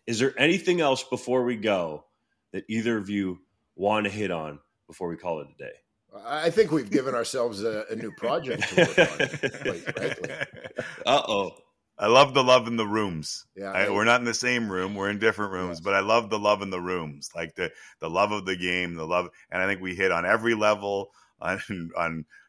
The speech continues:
Speaker 3: high school. And I hope that people are wa-, that are watching this and listening to this understand that there is a level of love of the game, and it, and it all comes from the right place. Um,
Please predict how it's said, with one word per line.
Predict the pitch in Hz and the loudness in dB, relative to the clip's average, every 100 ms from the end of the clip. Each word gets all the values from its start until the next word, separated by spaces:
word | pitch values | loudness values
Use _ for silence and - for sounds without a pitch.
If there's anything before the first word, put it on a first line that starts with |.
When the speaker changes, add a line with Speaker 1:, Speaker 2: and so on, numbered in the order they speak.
| _ | _
Speaker 3:
high | 98 110 | 2 2
school. | - - 101 101 95 | 0 -6 -2 0 0
And | 85 | 0
I | |
hope | 90 113 - | 0 0 0
that | 98 | -8
people | 104 92 | -8 -6
are | 92 | -6
wa-, | 87 82 87 | -4 -2 -4
that | 87 82 | -2 -4
are | 78 | -4
watching | 80 85 87 92 87 | -4 -4 -4 -10 -8
this | 87 82 - | -8 -8 -10
and | 80 | -12
listening | 85 - 87 85 | -12 -10 -10 -10
to | 78 | -8
this | 80 82 - | -6 -6 -6
understand | 87 87 82 - 85 85 85 | -10 -10 -12 -10 -6 -4 -6
that | 78 - | -8 -8
there | 80 | -8
is | 82 | -8
a | 80 | -8
level | 78 85 82 82 | -4 -4 -4 -6
of | 78 76 | -8 -8
love | 80 82 82 80 78 | -6 -6 -6 -12 -18
of | 71 | -18
the | 71 | -20
game, | 71 82 87 90 82 | -12 -8 -8 -8 -12
and | |
it, | 78 _ _ _ _ | -18 _ _ _ _
and | 78 | -6
it | 82 | 0
all | 82 82 | 0 0
comes | 82 85 | -4 -8
from | - 82 | -10 -12
the | |
right | 80 78 80 | -8 -8 -10
place. | _ 80 92 113 - - _ _ _ | _ -8 -6 -6 -10 -14 _ _ _
Um, | 76 76 76 76 78 76 | -8 -6 -4 -6 -8 -14